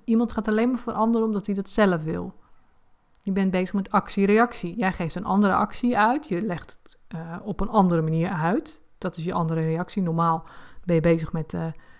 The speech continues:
boos of geïrriteerd te reageren. En je roept al snel jij.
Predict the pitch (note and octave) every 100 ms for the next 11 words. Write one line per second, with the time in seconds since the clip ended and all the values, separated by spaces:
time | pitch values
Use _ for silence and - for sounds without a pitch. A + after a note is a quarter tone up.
0 | - D3 E3+ E3 - F#3 - F3+ D#3+ E3+
1 | D#3+ D#3+ D#3+ D#3 G3+ F#3+ F#3 F3+ D#3+ D#3
2 | - E3+ - E3 D#3+ F#3 F3 F3